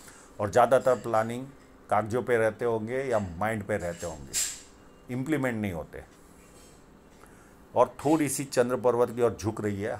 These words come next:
हल्की सी, तो इमेजिनेशन पावर बढ़ाती है, और थोड़ी सी छोटी माइंड लाइन है, तो थोड़ा सा एक्स्ट्रा दबाव आने पर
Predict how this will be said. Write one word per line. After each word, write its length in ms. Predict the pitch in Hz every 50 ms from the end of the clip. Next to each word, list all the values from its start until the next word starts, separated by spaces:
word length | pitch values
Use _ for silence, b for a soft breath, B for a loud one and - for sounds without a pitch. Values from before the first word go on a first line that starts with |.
| - -
हल्की 320 | 120 127 117 104 123 107
सी, 160 | 104 - 101 101 - - - - - - -
तो 60 | 127
इमेजिनेशन 720 | 127 127 131 127 113 110 117 113 110 113 104 - 117 117
पावर 280 | 104 - 101 98 101 101
बढ़ाती 440 | 95 95 92 90 87 87 - 90 87
है, 140 | 87 101 113 B B B B B B -
और 80 | 120 - - -
थोड़ी 420 | - 170 185 185 180 170 160 160
सी 160 | 156 - 160
छोटी 440 | 156 156 - - - 131 131 135 131 117
माइंड 280 | 107 98 95 92 85
लाइन 240 | 80 78 76 71 71
है, 100 | 67 64 - B B B B B B B
तो 80 | - 113 - -
थोड़ा 260 | 135 147 147 147 139
सा 140 | - 139 127
एक्स्ट्रा 360 | - 113 113 - - - 139 127
दबाव 340 | 110 113 107 113 113 110 104
आने 200 | 104 101 101 104
पर 240 | 101 - 160 175